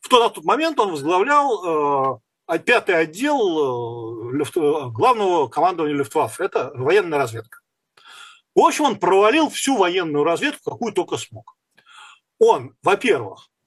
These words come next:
представил доклад, в котором абсолютно переоценил возможности Люфтваффе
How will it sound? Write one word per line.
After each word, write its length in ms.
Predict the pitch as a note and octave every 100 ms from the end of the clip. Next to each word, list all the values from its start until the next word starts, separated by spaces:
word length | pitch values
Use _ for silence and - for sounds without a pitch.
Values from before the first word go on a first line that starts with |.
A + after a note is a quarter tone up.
| _ _ _
представил 520 | - E3 - B3 A#3 E3
доклад, 420 | F#3+ - C#4 C#4+
в 60 |
котором 440 | - A3+ B3 A3 G#3
абсолютно 600 | F3+ - G3+ B3+ C4 E3+
переоценил 680 | B2 E3+ F3+ - A3+ A#3 F3+
возможности 640 | C3 C#3+ F3 D3+ B2+ - C3+
Люфтваффе 460 | B2+ A3 C4+ -